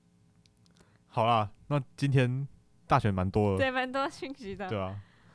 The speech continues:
Speaker 1: 今天跟大家讲到这边，那我们，反正我们，我就最后还是要提醒大家，就真的不要太悲观，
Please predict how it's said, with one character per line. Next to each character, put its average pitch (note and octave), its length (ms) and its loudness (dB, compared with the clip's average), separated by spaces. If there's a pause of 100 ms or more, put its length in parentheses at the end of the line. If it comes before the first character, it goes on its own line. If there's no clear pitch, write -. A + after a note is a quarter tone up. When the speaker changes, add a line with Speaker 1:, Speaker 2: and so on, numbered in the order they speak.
(260)
Speaker 1:
今 B2 120 -2
天 B2+ 60 0
跟 C3 80 2
大 B2+ 60 8
家 B2+ 80 8
讲 G2+ 160 2
到 F#2 60 2
这 F#2+ 100 0
边， G#2 120 4
那 B2 100 8
我 A#2+ 40 6
们， G2 280 2
反 G2 120 2
正 B2+ 140 4
我 A2 120 2
们， E2+ 280 -2
我 G2+ 140 2
就 D#3 180 4 (220)
最 E3 100 10
后 C#3 140 10
还 G#2+ 60 8
是 G#2+ 40 6
要 A2+ 60 8
提 G#2+ 80 -2
醒 F#2 80 -4
大 F#2 100 0
家， F#2 120 -2
就 F#2+ 100 -6
真 A#2 200 0
的 A2 200 4
不 - 100 -8
要 F#2+ 140 0
太 F2 400 -2
悲 F2+ 140 -4
观， E2+ 220 -4